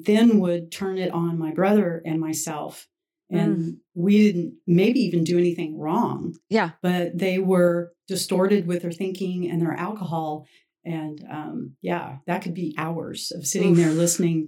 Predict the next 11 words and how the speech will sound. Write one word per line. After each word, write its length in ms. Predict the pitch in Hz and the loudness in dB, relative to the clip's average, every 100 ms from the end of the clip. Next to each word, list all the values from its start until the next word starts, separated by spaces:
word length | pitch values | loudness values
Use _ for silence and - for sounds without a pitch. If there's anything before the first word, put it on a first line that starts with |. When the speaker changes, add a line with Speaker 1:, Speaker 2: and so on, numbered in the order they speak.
| - | -6
Speaker 1:
to 240 | 160 156 156 | -8 -8 2
rants 360 | 175 180 170 | 4 4 4
and 140 | 165 165 | 4 2
raves. 500 | 165 151 151 - - _ | 0 -8 -10 -12 -14 _
Speaker 2:
That 280 | 208 208 202 | 2 2 4
was 200 | 214 190 - | 0 -2 2
just 800 | 208 208 185 180 - - - - _ _ | 4 4 2 -4 -12 -18 -18 -20 _ _
gut-wrenching 600 | 202 185 180 180 - 175 | 0 2 2 0 0 0
in 120 | 175 | 2
your 120 | 170 160 | 2 0
book. 320 | 170 165 | -2 -4